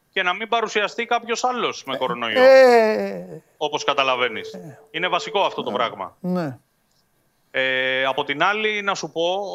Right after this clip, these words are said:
Speaker 1: ότι για το Λαλά που λέγαμε χθες,
Speaker 2: Ναι.
Speaker 1: ε, κάποιος, ε, κάποιοι αναρωτήθηκαν γιατί το είπαμε έτσι όπως το είπαμε. Για τον, ε, Λαλά υπήρχε μια ανησυχία, μήπως και ο Λαλά, α, ε, τη,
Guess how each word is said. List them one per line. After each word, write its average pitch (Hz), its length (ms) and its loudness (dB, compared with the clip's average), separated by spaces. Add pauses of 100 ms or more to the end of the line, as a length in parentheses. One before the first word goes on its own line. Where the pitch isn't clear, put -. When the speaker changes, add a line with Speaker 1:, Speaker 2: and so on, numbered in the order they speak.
Speaker 1:
ότι 170 220 -4
για 160 300 0
το 156 80 0
Λαλά 151 300 2
που 196 80 -4
λέγαμε 165 300 0
χθες, 151 440 -2
Speaker 2:
Ναι. 180 380 6 (920)
Speaker 1:
ε, 135 220 -2
κάποιος, 170 760 -2
ε, 156 340 -2
κάποιοι 170 320 0
αναρωτήθηκαν 165 520 -2
γιατί 156 220 -2
το 165 100 -2
είπαμε 156 240 -2
έτσι 156 120 -6
όπως 160 120 -4
το 143 100 -4
είπαμε. 117 360 -2
Για 135 140 -4
τον, 143 180 -4
ε, 131 100 2
Λαλά 131 240 0
υπήρχε 185 260 -4
μια 185 160 -2
ανησυχία, 156 480 -6
μήπως 185 260 -8
και 202 80 -4
ο - 20 0
Λαλά, 151 540 -2 (220)
α, 180 100 -2 (100)
ε, 175 100 -2
τη, 170 160 -4